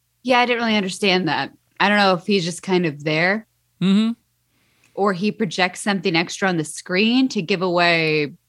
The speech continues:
Speaker 2: Yeah.
Speaker 1: I don't know what to give away.
Speaker 2: We need a
Speaker 1: Really old
Speaker 2: mascot in case
Speaker 1: T Vs.
Speaker 2: we ever get away from Mario. Like, maybe that's the
Speaker 1: <laughs>
Speaker 2: idea.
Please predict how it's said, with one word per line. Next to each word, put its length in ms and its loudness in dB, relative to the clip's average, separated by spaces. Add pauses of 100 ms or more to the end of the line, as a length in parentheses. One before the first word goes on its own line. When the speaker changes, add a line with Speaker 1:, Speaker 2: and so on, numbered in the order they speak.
(320)
Speaker 2:
Yeah. 440 0
Speaker 1:
I 80 2
don't 100 4
know 80 2
what 80 -2
to 60 -4
give 140 -4
away. 420 -4 (320)
Speaker 2:
We 120 -2
need 160 0
a 40 2
Speaker 1:
Really 180 0
old 100 0
Speaker 2:
mascot 320 0
in 80 0
case 220 0
Speaker 1:
T 20 -8
Vs. 20 -6
Speaker 2:
we 100 0
ever 180 0
get 160 0
away 200 0
from 180 -4
Mario. 640 0 (100)
Like, 340 -2
maybe 300 -2
that's 400 -2
the 120 -2
Speaker 1:
<laughs> 20 0
Speaker 2:
idea. 720 0